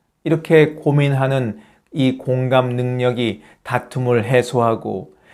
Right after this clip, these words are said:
친밀도를 높이는 결정적인 역할을 할 겁니다. 세 번째는 따뜻한 배려의 말이 입에 배도록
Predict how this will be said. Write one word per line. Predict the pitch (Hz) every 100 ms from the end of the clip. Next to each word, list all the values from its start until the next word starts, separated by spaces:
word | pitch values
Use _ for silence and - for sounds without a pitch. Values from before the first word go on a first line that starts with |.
| _ _
친밀도를 | - 147 143 131 139 135
높이는 | 151 147 143 151 113 - _ _
결정적인 | - 104 101 101 98 95 107 107
역할을 | 95 - 101 101
할 | 98
겁니다. | 101 98 95 90 139 - _ _ _ _ _
세 | - 127 117
번째는 | 127 110 127 131 131 104 104 _ _ _ _ - _ -
따뜻한 | 139 131 135 - 143 156 165
배려의 | 147 135 139 139
말이 | 139 135 139 107 - _ -
입에 | 113 110 107 104
배도록 | 104 104 107 104 98 -